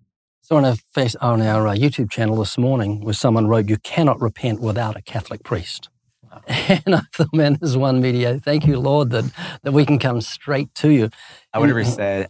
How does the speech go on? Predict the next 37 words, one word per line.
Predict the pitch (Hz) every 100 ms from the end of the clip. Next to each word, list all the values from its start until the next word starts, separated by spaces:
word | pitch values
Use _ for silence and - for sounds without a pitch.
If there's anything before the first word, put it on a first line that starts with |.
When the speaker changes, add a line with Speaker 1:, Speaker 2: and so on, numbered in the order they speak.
| -
Speaker 2:
"I | 95
cannot | - 113 107
repent | 95 87 98 87 -
with | 90 123 131
a | -
Catholic | - 78 78 - -
priest." | - - 180 - - -
Speaker 1:
<laughs> | 226 156 131 - 180 -
You | 208
know, | 196 180 165 160 160 -
in, | 160 151
in | 156
a |
court | - 165 143
of | 113
law, | 139 131 127 110 -
a |
judge, | 120 147 139 120 - - - -
uh, | 120 110 107 120 -
what | 143 131
he's | 113
looking | 135 143 123
for | - 107 104
in | 110
a |
criminal | 110 131 120 104 107 - _ _
is, | - 113 104 -
uh, | 107 104
contrition. | - 117 110 - 104 - _ _
Speaker 2:
Right. | - _ _ _
Speaker 1:
He's | 120 117
looking | 131 127 135 117
for | -
contrition, | 110 120 - 110 113
a | 131
good | 120 160 113
judge, | 117 95 98 -